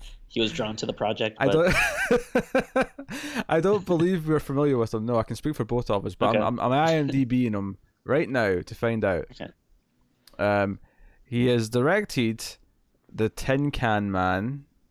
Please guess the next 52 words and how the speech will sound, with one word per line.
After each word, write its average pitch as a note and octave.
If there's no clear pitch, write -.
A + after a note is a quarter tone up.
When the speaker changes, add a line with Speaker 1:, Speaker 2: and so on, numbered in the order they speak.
Speaker 1:
Oh, B3
nice. -
Speaker 2:
The A2+
Canal, A2
Speaker 1:
Okay. A2
<laughs> -
Speaker 2:
The B2
Fading C3
Light. G#2
Speaker 1:
Okay. -
Speaker 2:
Uh, F2+
Speaker 1:
<laughs> -
It's -
a A#2
lot A2
of A2
the A#2+
movies. G#2+
<laughs> -
Speaker 2:
Never, A#2
Never B2+
Grow B2
Old. A2+
Um, G2
Speaker 1:
Okay. -
Speaker 2:
the C3+
can, B3
the D#3
Tin C4
Can, D3
Tin A#3
Can C#3
Man A2
does A#2
look A2+
like -
a G2
horror A2+
movie F2+
though. F2+
That, B2
that C3
was B2
from G2+
two -
thousand F2
seven. A#2+
That G#2
was G#2
his F2+
first -
movie. G#2